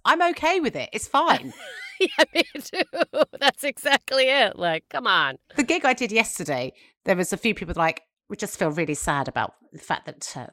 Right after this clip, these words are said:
Speaker 1: things haven't been put, but I was just like, "Listen, that's because you live in a six-bedroom house in Cobham, love. You know, the rest of us, w-,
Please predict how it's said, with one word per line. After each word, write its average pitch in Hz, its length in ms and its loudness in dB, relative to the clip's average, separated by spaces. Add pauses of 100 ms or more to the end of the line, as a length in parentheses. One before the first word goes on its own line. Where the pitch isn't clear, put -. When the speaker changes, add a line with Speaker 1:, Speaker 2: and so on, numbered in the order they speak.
Speaker 1:
things 156 200 -4
haven't 143 120 -6
been 131 140 -10
put, - 160 -12
but 175 80 -10
I 208 40 -8
was 233 100 -10
just - 180 -8
like, 170 300 -4
"Listen, 151 300 -6
that's 190 180 -4
because 147 300 -6
you 160 120 -4
live 143 160 -6
in 139 60 -4
a 131 60 -4
six-bedroom - 580 -6
house 139 280 -6
in 131 80 -12
Cobham, 139 420 -8
love. 107 240 -8 (380)
You - 80 -6
know, 156 120 -2 (300)
the 190 60 -6
rest 240 240 2
of - 100 -4
us, 131 220 -6
w-, - 300 -16